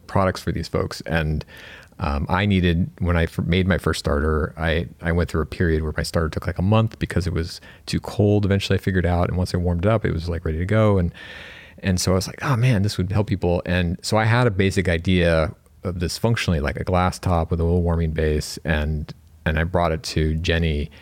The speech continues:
uh, for some feedback initially. And then eventually we started working on it. But, like, a lot of these, like, refinements, um, you know, come from long conversations, but she's definitely, like, like, I'm real fortunate that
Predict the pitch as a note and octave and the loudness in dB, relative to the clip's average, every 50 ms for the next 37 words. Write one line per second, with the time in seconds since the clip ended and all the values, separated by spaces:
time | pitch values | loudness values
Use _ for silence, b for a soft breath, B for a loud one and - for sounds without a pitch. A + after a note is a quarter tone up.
0 | B B B B B - - - - - - E2 D2+ C#2+ C2+ - - F2 - - | B B B B B -20 -20 -20 -12 -6 -2 -2 0 0 -2 -2 -2 -2 -2 -2
1 | D#2+ D#2 - - F#2+ F#2 F2 D#2 D2+ D2+ - E2+ E2+ D#2+ - - - E2 D#2 D2 | -4 -2 0 2 2 2 2 2 0 0 0 0 0 0 0 -2 -2 -2 -2 0
2 | C#2 D2 D2 C#2+ D#2 E2 D#2+ D#2 F#2 F#2 E2 - - E2+ D#2 - D#2+ D2+ D#2 D#2 | 0 -2 -2 -2 0 0 0 2 2 0 0 0 0 -2 0 0 -2 -2 -2 -2
3 | - - E2 D2+ D2 - - F2 F#2 F#2 F2+ - - - G2+ G2+ G#2+ A#2+ B2+ B2+ | -2 -2 -4 -4 -4 -4 -4 -2 0 0 0 0 0 0 2 2 2 4 2 4
4 | A#2 G#2+ G2 F2 - F#2 E2+ D2+ D2 - - E2+ - - - F#2 E2+ E2 E2+ F2+ | 4 4 2 2 2 0 0 0 -2 -4 -6 -6 -6 -4 -2 0 2 2 2 4
5 | G2 G#2+ B2 - - - - - _ _ _ - F2 D#2+ D#2 D2+ D2 D#2 D2+ - | 2 2 2 0 -4 -8 -14 -18 _ _ _ -4 -2 -2 -2 -2 -2 -4 -6 -8
6 | B B B B B B B B B B B - F#2 E2+ D#2 D2 - - G2 F2+ | B B B B B B B B B B B -2 0 2 2 0 0 0 -2 -2
7 | - - E2+ E2 F2 F#2+ F#2+ G#2+ A#2 - G#2+ G#2 G2 F#2 F2+ - - E2+ E2 E2 | 0 0 0 0 2 2 4 2 2 2 2 2 2 0 0 0 0 2 2 2
8 | - - G#2 G#2+ A#2 B2+ B2+ - - - F2+ E2+ D#2 D2+ C#2+ - - - - - | 0 0 0 2 2 0 0 -2 -4 -2 0 2 2 2 0 -4 -8 -12 -14 -10
9 | - E2+ G2 - - G#2+ G#2 - - G#2 - - A2 G#2 G2+ F2+ E2 D2 D2+ - | -8 -6 -6 -4 -2 -2 -2 0 0 0 2 2 2 2 4 4 2 2 0 -4
10 | - - _ _ _ _ _ _ _ - - - F2+ F2+ - E2 - - - F#2 | -8 -16 _ _ _ _ _ _ _ -12 -10 -6 -6 -4 -4 -4 -6 -4 -2 0
11 | G2+ G2 G2 G#2+ G2 G2 - - A2 G2+ F#2+ - - F#2 F2 E2 D#2+ - - D2+ | 0 0 0 2 2 0 2 2 2 2 2 2 2 2 2 2 2 0 0 0
12 | D#2 D#2 C#2+ C2+ - | 2 2 0 0 -4